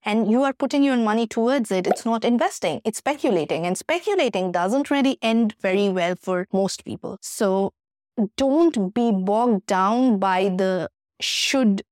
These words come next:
must investment strategies. Understand yourself, understand what your interests are, and stay the course by doing that. And if you enjoyed this video, please leave a like and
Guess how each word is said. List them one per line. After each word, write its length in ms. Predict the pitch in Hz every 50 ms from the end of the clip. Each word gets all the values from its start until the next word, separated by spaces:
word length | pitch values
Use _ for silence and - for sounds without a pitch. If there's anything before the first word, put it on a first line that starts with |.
| _ _ _ -
must 540 | 196 202 202 202 208 214 - - - - - _ _ _
investment 560 | - 202 196 185 190 196 - - - 208 208 -
strategies. 640 | - 220 185 180 185 220 208 233 247 269 277 247 - _
Understand 640 | - 196 214 233 262 262 - - 302 294 294 233 214 196 196
yourself, 840 | 202 202 196 202 220 226 214 - - 277 262 277 311 330 - - _ _ _ _ _ _ _ -
understand 600 | 208 220 233 247 254 - 285 262 262 247 220 190
what 320 | 180 190 202 202 202 - -
your 260 | 196 190 208 226 214 -
interests 600 | 208 208 208 - - 202 214 208 - - - -
are, 280 | 196 196 220 262 349 381 _ _ _ _ _ _ _ _ _ _ -
and 380 | 214 208 202 202 208 214 214 - _ _ _ _
stay 400 | - - - - - 262 247 262
the 140 | 247 294 285
course 420 | - - 247 202 208 208 208 -
by 200 | - - 175 170
doing 320 | 175 170 165 143 117 123 -
that. 240 | - - - - - -
And 100 | 226 220
if 140 | 226 220 -
you 100 | 262 262
enjoyed 420 | 277 294 294 302 330 349 370 349
this 220 | 302 302 285 - -
video, 380 | 240 254 226 240 247 247 247 - -
please 520 | - - - 269 269 269 285 294 294 262 247
leave 420 | 220 220 214 247 240 247 226 220 - -
a 100 | 226 220
like 480 | 214 208 202 202 208 214 226 233 233 -
and 420 | 226 220 220 208 214 220 214 196